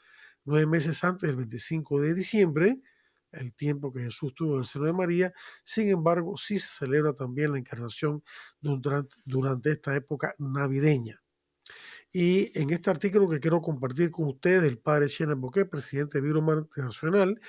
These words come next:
él comienza citando la Biblia, diciendo: "En el principio existía la palabra, y la palabra estaba con Dios, y la palabra era Dios". Y luego añade:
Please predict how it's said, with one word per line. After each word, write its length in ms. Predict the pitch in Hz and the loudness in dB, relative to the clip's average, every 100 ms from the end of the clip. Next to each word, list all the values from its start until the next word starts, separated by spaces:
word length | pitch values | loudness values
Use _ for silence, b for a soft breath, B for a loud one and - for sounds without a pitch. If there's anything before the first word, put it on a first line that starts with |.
| B B - | B B -4
él 160 | 175 | -2
comienza 480 | 196 185 196 196 202 | 2 4 2 2 0
citando 520 | - 135 - 175 175 | -2 -2 0 0 2
la 100 | 151 | 0
Biblia, 560 | 143 214 185 147 160 226 B B B - | 2 0 2 4 4 2 B B B -6
diciendo: 380 | 131 196 165 156 | 2 2 4 2
"En 80 | 156 | 2
el 180 | 147 - | 0 0
principio 920 | 156 151 131 269 277 - 151 202 294 _ _ _ _ _ - | 0 2 2 2 0 2 4 4 0 _ _ _ _ _ -4
existía 600 | 151 160 135 190 208 196 | -4 -4 -4 2 4 6
la 200 | 165 135 | 4 2
palabra, 600 | 151 180 170 127 123 151 _ _ _ _ | 2 4 2 0 -6 -10 _ _ _ _
y 140 | 190 175 | 0 2
la 240 | 160 135 | 2 0
palabra 540 | 139 156 240 180 139 147 | 0 2 2 2 -2 -4
estaba 440 | 131 - 165 170 | -8 -2 0 0
con 200 | 143 131 | -2 -4
Dios, 520 | 127 151 208 - - _ _ _ _ _ _ | 0 2 2 0 -6 _ _ _ _ _ _
y 160 | 170 | 0
la 220 | 156 143 - | 2 2 0
palabra 520 | 131 151 165 160 - | 0 2 2 0 0
era 260 | 202 202 131 | 2 2 0
Dios". 460 | 117 104 - - _ _ b b b b _ _ _ | -6 -10 -16 -20 _ _ b b b b _ _ _
Y 120 | - 147 | -6 2
luego 440 | 131 156 170 175 147 | 4 6 4 2 -2
añade: 520 | 143 165 139 123 | 2 2 2 -2